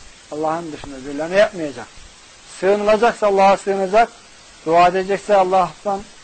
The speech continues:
isteyecek, Allah'a dua edecek, yardım talep edecekse Allah'tan isteyecek. Bunun neticesinde mutlaka o isteğine üç şekilden birisiyle kavuşacaktır.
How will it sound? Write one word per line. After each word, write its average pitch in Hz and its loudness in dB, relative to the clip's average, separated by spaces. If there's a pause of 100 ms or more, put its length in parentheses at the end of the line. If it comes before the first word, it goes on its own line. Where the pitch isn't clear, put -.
(120)
isteyecek, 190 -8
Allah'a 180 -4
dua 185 -2
edecek, 185 -4 (320)
yardım 226 2
talep 180 -6
edecekse 180 -6 (240)
Allah'tan 170 -6
isteyecek. 120 -20 (2000)
Bunun 190 -6
neticesinde 156 -14
mutlaka 180 -2 (280)
o 165 -2
isteğine 175 -2 (260)
üç 262 -2
şekilden 170 -4
birisiyle 214 -2
kavuşacaktır. 196 0